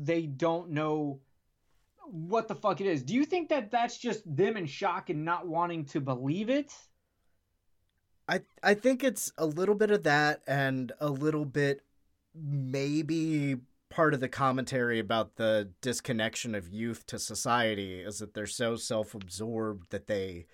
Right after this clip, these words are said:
Speaker 2: didn't even think about it.
Speaker 1: Right answer, 'cause that leads to my next question. How does the Battle Royale Act actually help teenagers if they are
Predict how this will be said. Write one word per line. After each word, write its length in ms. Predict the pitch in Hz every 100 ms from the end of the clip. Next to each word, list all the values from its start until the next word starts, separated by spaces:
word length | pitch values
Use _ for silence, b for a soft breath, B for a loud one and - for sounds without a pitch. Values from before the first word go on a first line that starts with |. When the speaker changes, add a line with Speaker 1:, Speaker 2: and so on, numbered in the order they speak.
| b b b -
Speaker 2:
didn't 260 | 143 156 165
even 220 | 156 156
think 220 | 143 113
about 260 | 82 62 -
it. 80 | _ _ _ _ _ _ b b 143
Speaker 1:
Right 340 | 147 214 247
answer, 400 | 190 202 - 131
'cause 160 | 143 131
that 200 | 208 208
leads 260 | 196 -
to 100 | -
my 120 | 170 139
next 300 | 143 160 -
question. 500 | - 117 - - 139 _ _ _ _
How 680 | - - 196 220 247 247 240 _ -
does 480 | 139 180 175 175 156
the 100 | 151
Battle 360 | 127 175 214 220
Royale 580 | 220 220 202 160 156 156
Act 320 | 156 139 - -
actually 440 | 180 214 - 233 190
help 320 | 226 - -
teenagers 680 | - 180 165 147 135 135 135
if 200 | 160 -
they 200 | 156 165
are 240 | 160 143